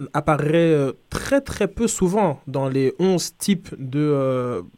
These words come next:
de l'époque Ferguson. Alors, on, on parle même pas de, de, de, des onze types, euh, de tous les temps de, de Manchester, où il est souvent, euh, doublé par, euh, Ronaldo notamment. D'un point de vue, euh, sportif,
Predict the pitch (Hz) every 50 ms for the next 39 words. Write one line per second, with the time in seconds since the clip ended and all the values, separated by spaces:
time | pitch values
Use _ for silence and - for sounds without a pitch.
0 | _ _ _ 104 123 127 120 120 143 151 147 143 135 135 135 - 156 151 151 -
1 | 143 131 - - 131 120 123 123 - - 165 175 185 185 175 151 127 120 - 131
2 | 123 120 104 123 - 135 131 135 135 139 151 139 131 127 123 120 120 120 - -
3 | - - - _ _ 127 127 127 123 113 120 123 131 135 127 92 131 127 131 -
4 | 156 151 139 - - - - 180 165 151 - 151 139 123 120 117 - - - -
5 | - - _ _ _ _ _ - 135 - 160 170 156 147 151 170 165 160 151 -
6 | _ 147 131 143 139 131 127 135 139 139 135 127 - 135 131 - 180 185 220 226
7 | - _ _ _ _ _ _ _ _ _ _ _ _ - - 156 156 156 147 -
8 | 170 156 147 175 175 170 160 147 135 127 127 127 127 127 127 127 147 135 147 156
9 | 156 151 147 131 123 127 127 127 127 131 131 135 127 127 127 143 165 196 185 156
10 | 143 135 143 165 202 254 - - - - - - _ _ _ _ _ _ _ _
11 | 143 160 175 170 202 196 196 202 247 285 302 302 - - _ - 135 135 - -
12 | - 151 - - - - 156 143 - -